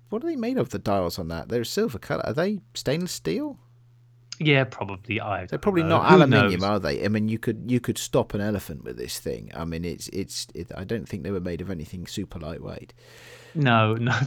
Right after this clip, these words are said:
Speaker 2: that is quite a weighty camera.
Speaker 1: But, uh, yeah,
Speaker 2: Um,
Speaker 1: beautiful. I did almost take that one. Now, at the other end of the spectrum, though, the other end of the T L R spectrum was,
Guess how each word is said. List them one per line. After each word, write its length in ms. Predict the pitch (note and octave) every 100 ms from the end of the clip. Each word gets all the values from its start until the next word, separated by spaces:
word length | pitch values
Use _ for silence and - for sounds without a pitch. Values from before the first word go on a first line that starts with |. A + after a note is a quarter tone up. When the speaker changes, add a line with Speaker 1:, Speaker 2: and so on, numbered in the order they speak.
| -
Speaker 2:
that 240 | C#3 D3
is 280 | F3+ E3+ D#3
quite 320 | - - A#2+
a 80 | A#2+
weighty 320 | A2+ A#2 A2+
camera. 400 | A2+ A2 A2 A2
Speaker 1:
But, 240 | C3+ C3+ E2+
uh, 40 |
yeah, 300 | A#2+ B2 G#2+
Speaker 2:
Um, 60 | G#2
Speaker 1:
beautiful. 440 | A#2 A2 - D#2+
I 140 | D2+ F#2+
did 160 | G2+
almost 300 | G2+ F2+ F2
take 140 | F#2 E2+
that 160 | E2
one. 140 | D#2+ F#2+
Now, 220 | G2+ E2+
at 100 | D#2
the 120 | G2
other 280 | D2+ A2 G2
end 180 | F2+ E2+
of 60 |
the 80 | E2
spectrum, 540 | - G2+ F2+ - F2+ E2
though, 140 | D#2+
the 160 | D#2+ G2+
other 200 | G#2 G#2+
end 120 | G2
of 60 |
the 80 | F#2+
T 260 | - G#2+ F#2+
L 140 | E2+
R 240 | E2+ E2 D#2
spectrum 680 | - G2+ G2 - - - -
was, 600 | F#2+ G#2 F2 D2 E2+